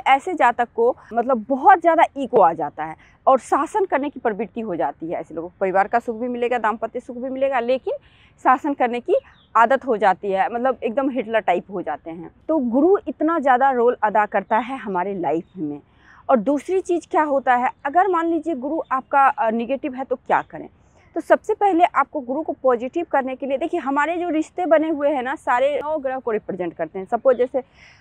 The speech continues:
आपको सूर्य को strong करना है तो पिता का सेवा कीजिए, पिता का respect कीजिए, आपके छोटे भाई को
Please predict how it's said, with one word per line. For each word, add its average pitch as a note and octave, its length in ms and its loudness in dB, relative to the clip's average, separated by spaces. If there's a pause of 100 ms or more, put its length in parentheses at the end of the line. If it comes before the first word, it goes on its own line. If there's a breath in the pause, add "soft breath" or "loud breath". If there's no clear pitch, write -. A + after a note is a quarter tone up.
(100 soft breath)
आपको C4 540 8
सूर्य D4 300 -4
को C4+ 180 6
strong A3 320 0
करना G#3 220 2
है A3 60 0
तो A#3 100 -8
पिता F#3+ 280 0
का F#3+ 280 2
सेवा F#3 280 -2
कीजिए, F#3 300 -6
पिता A3+ 240 -2
का G#3+ 120 -2
respect F#3+ 360 -6
कीजिए, F#3+ 300 -6
आपके G3 280 -2
छोटे C#4+ 340 -2
भाई C#4+ 240 4
को C#4 220 0